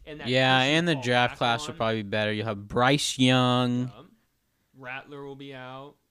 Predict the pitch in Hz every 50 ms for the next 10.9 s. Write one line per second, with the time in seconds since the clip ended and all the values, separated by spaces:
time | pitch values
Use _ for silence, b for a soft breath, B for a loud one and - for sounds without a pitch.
0 | _ - 117 131 135 123 110 107 107 104 104 104 104 110 110 110 110 - - 110
1 | 107 107 101 110 107 104 110 110 104 98 110 107 104 - - - 101 95 - -
2 | 95 101 104 104 104 104 98 151 - - 233 185 135 120 135 160 196 214 214 214
3 | 220 202 - 127 143 156 156 151 139 - 113 127 127 135 131 127 - - 131 123
4 | 120 123 117 113 107 104 101 101 98 98 98 101 - 247 220 165 151 147 147 147
5 | 147 143 147 151 151 143 143 143 - - 160 180 196 165 139 131 127 - _ 143
6 | 131 _ 156 147 143 147 135 - - 147 135 135 120 113 - - 165 214 254 170
7 | 117 98 - _ 117 113 110 101 98 98 95 90 - _ _ _ _ 110 117 131
8 | 139 143 131 - - 139 131 139 139 - - 113 104 101 101 98 90 95 101 101
9 | 104 110 113 113 107 113 107 - 110 110 110 110 107 101 95 98 98 110 104 98
10 | 98 92 92 95 92 98 95 98 104 95 95 113 107 107 107 104 104 104